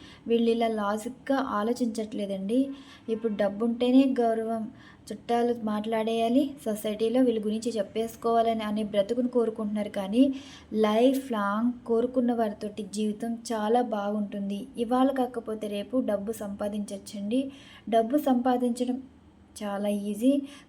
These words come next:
కష్టపడడం క-, అంటే కష్టపడితే కాలం, మ్, గడిచిపోతుంది తప్ప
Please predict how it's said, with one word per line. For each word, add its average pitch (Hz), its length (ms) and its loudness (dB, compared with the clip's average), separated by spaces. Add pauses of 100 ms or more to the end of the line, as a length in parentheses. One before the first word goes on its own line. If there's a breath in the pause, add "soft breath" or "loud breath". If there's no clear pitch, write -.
కష్టపడడం 233 1000 0 (140)
క-, 196 280 -6 (380)
అంటే 285 380 4 (920 loud breath)
కష్టపడితే 262 720 4 (280)
కాలం, 254 540 6 (260)
మ్, 208 680 -2 (760 loud breath)
గడిచిపోతుంది 247 580 2
తప్ప 220 280 -4